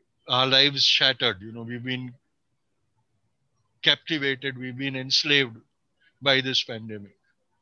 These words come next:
But if you look at it from a different manner, this was a boon. If we had utilized this whole year that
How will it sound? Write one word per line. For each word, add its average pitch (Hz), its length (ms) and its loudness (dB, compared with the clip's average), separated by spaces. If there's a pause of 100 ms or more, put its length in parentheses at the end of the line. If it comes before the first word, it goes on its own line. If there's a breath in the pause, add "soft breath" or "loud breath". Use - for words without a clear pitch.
(480)
But 185 140 2
if 185 120 0
you 214 100 0
look 208 200 -6
at 254 140 -4
it 240 180 -8
from 220 160 -8
a 208 80 -8
different 190 500 -10
manner, 165 360 -10
this 156 240 -4
was 185 160 -4
a 190 80 -4
boon. 156 380 -8 (1160)
If 165 180 -4
we 180 120 0
had 185 180 2
utilized 190 720 0
this 190 220 0
whole 180 260 -6
year 180 340 4
that 175 220 -6